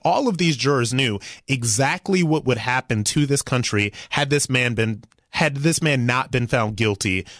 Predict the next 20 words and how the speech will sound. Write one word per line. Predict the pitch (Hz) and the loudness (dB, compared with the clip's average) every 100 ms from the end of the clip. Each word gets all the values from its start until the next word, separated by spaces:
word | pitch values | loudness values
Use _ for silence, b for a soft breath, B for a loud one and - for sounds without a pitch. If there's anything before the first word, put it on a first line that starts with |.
| B | B
on | 127 | 0
all | 120 113 107 | 2 0 -2
counts. | - 110 - - - - _ _ _ _ - | -4 -8 -8 -8 -8 -10 _ _ _ _ -2
And | 139 | 2
they | 139 | 2
responded | 135 - 131 127 117 113 - | 0 0 0 0 0 -2 -4
accordingly. | - - 226 123 87 - - _ _ _ _ - | -4 0 0 0 -4 -10 -12 _ _ _ _ -2
They | 127 | 0
did. | 120 104 - - b b b b b b _ | 0 -4 -6 -18 b b b b b b _
And | 156 160 | -2 0
I'm | |
gonna | 185 156 113 117 120 | 2 0 -2 -2 -2
wrap | 104 180 202 | 2 0 0
this | 131 117 185 | -4 0 0
conversation | - 165 131 120 113 - 120 | 0 -2 0 0 0 0 0
up | 110 B B | -2 B B
with | 135 | -2
a | 123 | 0
tweet | - 165 135 | 0 0 -2
from | - 139 123 113 | -2 0 0 0